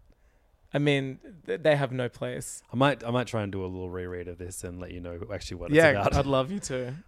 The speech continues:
Speaker 2: I just,
Speaker 1: I
Speaker 2: yeah.
Speaker 1: do know I read about it once. It's basically, Cade was basically what Kylo Ren was. He was, like, a descendant of Skywalker who goes bad.
Speaker 2: He gets, he gets, he has a, uh, he's, he does death sticks.
Speaker 1: Does he?
Speaker 2: Yeah, yeah.
Speaker 1: Yeah, crazy.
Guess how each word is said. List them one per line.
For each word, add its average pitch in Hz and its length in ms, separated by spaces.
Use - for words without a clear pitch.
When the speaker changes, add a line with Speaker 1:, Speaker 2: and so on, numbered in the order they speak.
Speaker 2:
I 110 80
just, 110 160
Speaker 1:
I 170 60
Speaker 2:
yeah. - 60
Speaker 1:
do 240 140
know 175 160
I 143 80
read 143 180
about 131 220
it 127 80
once. 123 240
It's 147 140
basically, 156 500
Cade 123 360
was 123 120
basically 123 480
what 120 160
Kylo 117 340
Ren 117 220
was. 120 220
He 117 80
was, 117 100
like, 117 140
a 120 40
descendant 120 440
of 117 40
Skywalker 117 520
who 117 80
goes 117 220
bad. 113 360
Speaker 2:
He 107 120
gets, 98 180
he 95 100
gets, 98 280
he 104 80
has 95 160
a, 87 200
uh, 90 440
he's, 98 320
he 98 140
does 95 180
death 101 260
sticks. - 520
Speaker 1:
Does 143 160
he? 190 260
Speaker 2:
Yeah, 104 140
yeah. 92 240
Speaker 1:
Yeah, 131 260
crazy. 127 580